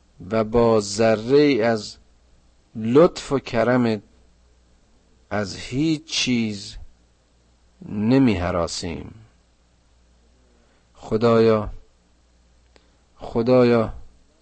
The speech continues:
بر محمد و آل محمد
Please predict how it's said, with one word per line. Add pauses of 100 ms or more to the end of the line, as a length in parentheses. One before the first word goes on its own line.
(2500)
بر
محمد
و
آل
محمد